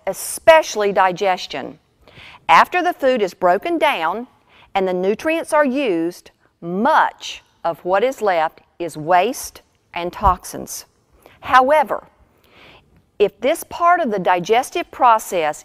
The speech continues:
is not functioning properly, it's known as impaired digestion.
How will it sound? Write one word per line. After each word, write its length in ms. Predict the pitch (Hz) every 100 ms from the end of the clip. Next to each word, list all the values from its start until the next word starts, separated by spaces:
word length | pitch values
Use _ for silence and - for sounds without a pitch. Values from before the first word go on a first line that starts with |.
| -
is 180 | 170
not 320 | 180 190 - -
functioning 560 | - 262 - 277 285
properly, 720 | 269 294 240 220 160 143 139 - _ _ _ _ -
it's 260 | 220 -
known 400 | 196 214 254 330
as 420 | 254 180 170 185 - _ _ -
impaired 800 | 180 160 - - 240 240 247 240 _ _ -
digestion. 840 | 185 175 165 170 165 - 135 -